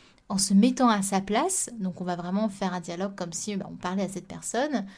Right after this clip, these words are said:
On peut se demander, « Ok, mais qu'est-ce qu'elle aurait répondu, cette personne ? Ou qu'est-ce que je crois qu'elle aurait répondu ? » Et après, confronter ça avec la réalité. <laughs> Et vous pouvez aussi, par le dialogue,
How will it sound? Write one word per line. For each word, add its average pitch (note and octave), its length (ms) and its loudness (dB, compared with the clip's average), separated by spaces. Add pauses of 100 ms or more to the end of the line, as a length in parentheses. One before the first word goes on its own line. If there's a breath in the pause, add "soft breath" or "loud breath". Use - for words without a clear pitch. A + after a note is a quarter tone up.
(760 loud breath)
On G3 100 0
peut G#3 120 -2
se G3 120 -2
demander, « G3 440 4
Ok, C4+ 200 -4 (100)
mais F#3+ 120 -4
qu'est-ce B3+ 220 -6
qu'elle A3 160 -4
aurait F#3+ 160 0
répondu, F#3+ 420 -2
cette F#3+ 200 -4
personne ? F#3+ 320 -2
Ou G3 60 0
qu'est-ce C#4+ 260 -4
que B3+ 80 -2
je G3+ 120 0
crois A#3+ 400 -2
qu'elle G3+ 200 -4
aurait F#3+ 220 0
répondu ? » F3+ 520 -4 (400 loud breath)
Et A3 140 4
après, G3 300 -2
confronter G3 480 -6
ça A3 180 0
avec F#3+ 240 -2
la F3+ 100 0
réalité. G#3 640 -2 (200)
<laughs> A3+ 280 -6 (1120 loud breath)
Et G3+ 80 0
vous G3 120 0
pouvez A3 280 0
aussi, B3 580 2
par F#3+ 160 0
le F#3 80 2
dialogue, G3 340 2